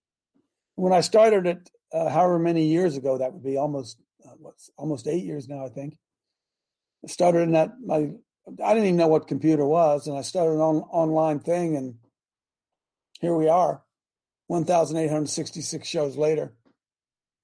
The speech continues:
And, uh, just, uh,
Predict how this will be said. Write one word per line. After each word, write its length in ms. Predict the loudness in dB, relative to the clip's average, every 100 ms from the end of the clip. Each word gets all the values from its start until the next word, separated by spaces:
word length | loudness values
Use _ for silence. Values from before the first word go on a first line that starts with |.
| _ _ _ _ _ _ -4
And, 260 | 0 2
uh, 140 | 0 -2 -10 -4
just, 380 | -4 -4 -10 -20 _ _ _ -2
uh, 280 | 0 2